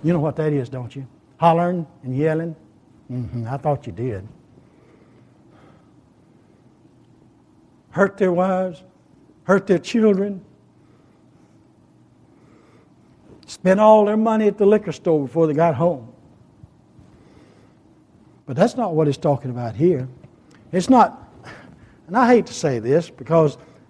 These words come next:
Ephesians chapter five, verse eighteen, it,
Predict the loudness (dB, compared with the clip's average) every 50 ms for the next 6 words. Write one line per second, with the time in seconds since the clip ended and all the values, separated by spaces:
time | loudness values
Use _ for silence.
0 | _ _ -16 -12 -8 -2 0 2 2 2 0 -2 -4 0 0 0 0 0 -6 -2
1 | 2 4 4 6 6 4 4 4 2 4 2 2 2 2 2 2 2 2 2 -2
2 | -4 -10 -18 -20 -20 -20 -20 -20 -20 -20 -20 -20 -20 -20 -20 -20 -18 -14 -14 -14
3 | -14